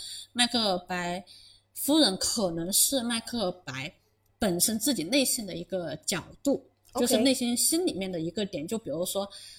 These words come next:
Speaker 1: 黑暗当中，呃，还稍微有一点爱的那，那些点，在这个挣扎过程当中，随着自己的一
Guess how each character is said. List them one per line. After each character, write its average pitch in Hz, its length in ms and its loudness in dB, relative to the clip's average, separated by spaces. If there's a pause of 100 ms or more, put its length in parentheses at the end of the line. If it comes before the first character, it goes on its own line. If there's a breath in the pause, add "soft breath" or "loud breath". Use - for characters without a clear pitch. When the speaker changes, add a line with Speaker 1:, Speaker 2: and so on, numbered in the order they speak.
(260 loud breath)
Speaker 1:
黑 285 200 4
暗 247 300 0
当 208 240 -2
中， 202 260 -4 (640 loud breath)
呃， 202 200 2
还 202 180 2
稍 285 220 4
微 349 100 4
有 180 160 4
一 202 60 4
点 180 240 -2
爱 233 160 -4
的 180 140 -8
那， 170 140 -10 (100)
那 214 120 -4
些 196 160 -2
点， 180 320 -10
在 214 160 -4
这 214 120 -4
个 202 80 -2
挣 220 180 -2
扎 190 140 -4
过 185 200 -4
程 180 220 -10
当 170 160 -10
中， 175 100 -12
随 196 240 2
着 262 100 4
自 202 180 -2
己 170 160 -4
的 131 360 -14
一 185 180 -12